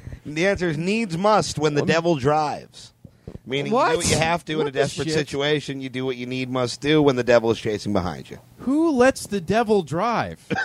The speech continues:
Speaker 3: We made Andy Dick sit in the back. This is not rocket science.
Speaker 1: I mean, I, I, I don't know who lets the devil drive. I gotta assume he drives that car Rob Zombie drives in the Dragula video.
Speaker 2: I love that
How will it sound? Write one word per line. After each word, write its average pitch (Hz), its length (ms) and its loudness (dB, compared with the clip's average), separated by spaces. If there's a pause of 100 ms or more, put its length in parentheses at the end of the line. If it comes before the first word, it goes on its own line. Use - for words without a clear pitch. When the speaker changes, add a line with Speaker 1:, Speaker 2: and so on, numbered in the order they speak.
(180)
Speaker 3:
We 202 140 2
made 285 260 2
Andy 240 240 2
Dick 220 240 4
sit 214 220 4
in 196 60 -4
the 185 60 2
back. 226 380 0 (680)
This 370 160 2
is 214 140 0
not 240 220 0
rocket 196 420 2
science. 214 460 -4
Speaker 1:
I 208 100 6
mean, 226 180 0
I, 214 120 0 (280)
I, 190 200 2
I 202 40 8
don't 214 120 2
know 190 320 4
who 175 160 0
lets 170 220 4
the 156 100 -8
devil 143 200 2
drive. 139 280 2
I 123 100 -4
gotta 147 260 4
assume 135 300 0
he 123 120 -4
drives 117 500 2
that 117 160 -2
car 117 240 4
Rob 113 280 2
Zombie 110 360 -2
drives 104 340 -2
in 104 80 -8
the 101 100 -6
Dragula 101 520 -2
video. 98 420 0
Speaker 2:
I 233 60 4
love 330 260 0
that 233 140 2